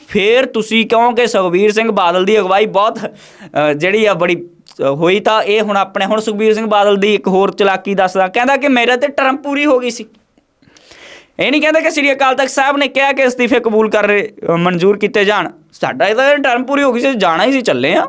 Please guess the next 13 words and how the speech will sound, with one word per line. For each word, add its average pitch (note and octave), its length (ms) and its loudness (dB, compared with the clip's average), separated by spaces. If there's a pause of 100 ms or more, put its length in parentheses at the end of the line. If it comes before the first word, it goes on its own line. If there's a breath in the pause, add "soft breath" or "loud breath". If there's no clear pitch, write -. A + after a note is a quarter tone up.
(1600 loud breath)
ਹੁਣ A#3+ 100 2
ਇਸ C#4+ 120 2
ਸਥਿਤੀ C#4+ 360 -4
ਦੇ C#4+ 120 2
ਵਿੱਚ A#3+ 340 0
ਜੇ B3+ 240 4
ਤੁਸੀਂ B3 320 2
ਉਮੀਦ G#3+ 300 2
ਲਾਉਂਦੇ A3 300 0
ਹੋ A#3 80 2
ਕਿ A3+ 140 -2
ਅਕਾਲੀ G3+ 360 -2
ਦਲ G3 400 2